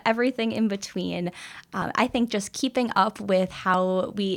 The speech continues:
interact with the community, how the community wants to get involved,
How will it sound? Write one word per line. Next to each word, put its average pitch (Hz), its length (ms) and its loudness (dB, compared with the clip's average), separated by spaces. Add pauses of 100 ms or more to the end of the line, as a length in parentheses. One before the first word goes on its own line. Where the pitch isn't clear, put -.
interact 190 460 2
with 202 100 -10
the 196 80 -8
community, 262 640 0
how 214 160 2
the 185 80 0
community 202 560 -2
wants 185 380 0
to 220 80 -2
get 202 180 2
involved, 196 640 4